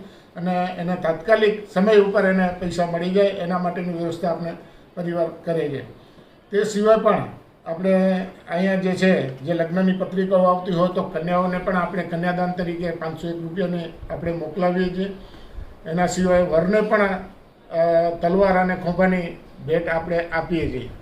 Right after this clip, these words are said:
આ પરિવાર તરફથી. એ સિવાય પણ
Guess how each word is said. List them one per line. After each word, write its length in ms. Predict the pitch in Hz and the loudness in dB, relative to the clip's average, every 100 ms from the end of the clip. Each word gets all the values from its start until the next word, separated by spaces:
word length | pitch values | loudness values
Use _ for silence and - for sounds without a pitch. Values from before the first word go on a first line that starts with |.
| - | -4
આ 80 | 165 | -2
પરિવાર 400 | 165 165 175 175 | 0 2 4 2
તરફથી. 580 | 175 156 123 135 120 - - - - - 185 | 0 -4 -6 -8 -10 -12 -18 -20 -20 -4 2
એ 120 | 196 | 2
સિવાય 420 | 190 202 220 214 | 4 4 6 6
પણ 180 | 208 | 4